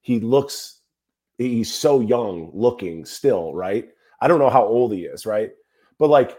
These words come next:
could you, could you make an argument, Tim, to say, "Hey, look at, look at what Tyler did in twenty twenty-three. We're building for twenty twenty-four. Joe, come on back. This is the year. T-, Blake's coming back." I mean, you could make that case versus, like,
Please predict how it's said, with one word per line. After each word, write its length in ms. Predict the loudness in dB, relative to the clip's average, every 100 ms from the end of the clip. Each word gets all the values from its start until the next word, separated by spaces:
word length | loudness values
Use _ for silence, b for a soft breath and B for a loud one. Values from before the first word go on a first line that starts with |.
| B
could 180 | -2 0
you, 180 | 2 0
could 240 | 0 -2 -2
you 100 | 0
make 240 | 0 0
an 80 | 0
argument, 520 | 0 -2 -4 -6 -6
Tim, 220 | -6 -6
to 80 | -6
say, 240 | -6 -6
"Hey, 380 | -2 0 0 -4 -14 _ _ _ _ _ _ -2
look 160 | -2
at, 80 | -2
look 240 | 0 2 0
at 80 |
what 160 | -2 -4
Tyler 340 | 0 0 2 0
did 180 | -2
in 100 | -4
twenty 300 | -6 -4 -4
twenty-three. 540 | -4 -4 -4 -4 -4 -4
We're 200 | -2 -2
building 400 | 0 0 0 -4
for 140 | -6
twenty 300 | -8 -6 -6
twenty-four. 600 | -6 -10 -10 -8 -6 -6
Joe, 240 | -4 -4 -4
come 240 | -4 -2
on 220 | -2 -2
back. 280 | -4 -6 -8
This 240 | -8 -8
is 140 | -8 -8
the 100 | -8
year. 380 | -8 -8 -10 -16 _ _ -20
T-, 100 | -10
Blake's 380 | 0 0 0
coming 320 | -6 -6 -4 -4
back." 360 | -4 -4 -6
I 40 | -8
mean, 260 | -6 -8 _ b b
you 160 | -8
could 200 | -4 -4
make 240 | -2 -4 -4
that 240 | -8 -8
case 400 | -10 -8 -8 -12 -4
versus, 340 | -4 -2 -2
like, 200 | -2 -2